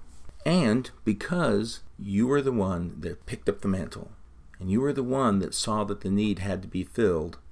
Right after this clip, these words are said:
I would say you might be the chosen one, not unlike Luke Skywalker or Frodo Baggins.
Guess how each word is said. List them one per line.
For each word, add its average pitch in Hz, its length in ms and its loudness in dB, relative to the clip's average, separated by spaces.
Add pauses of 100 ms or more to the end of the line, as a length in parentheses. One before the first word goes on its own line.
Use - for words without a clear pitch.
(240)
I 127 120 -2
would 135 180 2
say 127 200 4
you 131 180 0
might 127 240 0
be 127 140 2
the 120 100 -2
chosen 90 540 4
one, 80 360 -4 (420)
not 107 320 6
unlike 107 800 2 (300)
Luke 117 240 2
Skywalker 104 800 4 (280)
or 95 140 2
Frodo 101 400 8
Baggins. 85 560 0